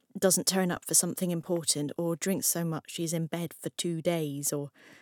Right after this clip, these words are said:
makes aggressive or ranting phone calls to my uni tutor, or sets your house on fire, it's hard not to think she's doing it 'cause she don't love me enough.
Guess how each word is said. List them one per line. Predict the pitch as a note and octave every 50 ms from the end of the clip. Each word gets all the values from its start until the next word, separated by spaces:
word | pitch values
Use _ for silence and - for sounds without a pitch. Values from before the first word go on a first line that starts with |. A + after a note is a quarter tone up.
| - _
makes | - E3+ - -
aggressive | E3 D3+ D3 F3+ F3 D#3 - - - E3 D#3+ D3 -
or | D#3+ D#3 D3+
ranting | D#3 F3 F3 E3+ E3+ - E3 D#3
phone | - - F#3 F#3 F#3 F#3
calls | F3 - E3 D#3+ D3+ -
to | - - E3+
my | E3 D#3+
uni | E3 D#3+ E3+ G3+ A3 G#3+ G3 E3+ D#3
tutor, | - - D#3+ D#3 C#3 - - D3+ D3+ D3+
or | D3+ D3+ D3 - _ _ - - - _ _ _ _ _
sets | - - - F3+ - - - -
your | C#3 C#3+
house | D#3 G#3 A#3 - -
on | D#3 C#3+ D3+
fire, | - - - D#3 D#3+ F3 G3 G3+ G#3+ - - - - -
it's | G#3+ F#3+ G#3 -
hard | A3+ A#3+ C#4+ C4+
not | C4 C4 C#4+ C4
to | - B3
think | - - C#4 B3 -
she's | - - A#3 -
doing | - A#3+ C#4+ D#4 C#4+ A3 F#3
it | G3+ A#3 - - _
'cause | - - A3+ A3 A3
she | - - - A#3+ B3+ C4
don't | B3 - A3 C4 A#3+ -
love | - A3+ A#3 C4+ D4 C4 -
me | A#3+ G#3+ G#3
enough. | F#3+ F#3 F3 D#3+ D#3 C3 - - -